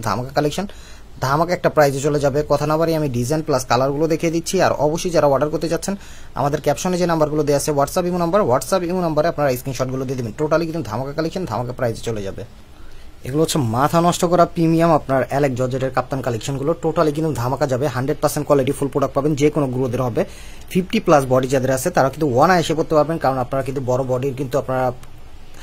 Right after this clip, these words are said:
কালেকশনগুলো চাচ্ছিলেন, তাদের জন্য আপ-, তার জন্য আপনাদেরকে আপডেটটা দিয়ে দেওয়া। টোটালি কিন্তু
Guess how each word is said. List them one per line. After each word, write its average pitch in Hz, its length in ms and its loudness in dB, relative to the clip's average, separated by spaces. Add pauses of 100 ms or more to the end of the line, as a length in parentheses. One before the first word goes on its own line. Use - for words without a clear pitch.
(380)
কালেকশনগুলো 151 460 2
চাচ্ছিলেন, 156 380 0
তাদের 143 200 4
জন্য 147 180 0
আপ-, 131 180 -2 (200)
তার 165 160 2
জন্য 156 140 0
আপনাদেরকে 143 340 0
আপডেটটা 127 360 2
দিয়ে 143 100 4
দেওয়া। 131 200 2 (100)
টোটালি 160 280 2
কিন্তু 160 160 -4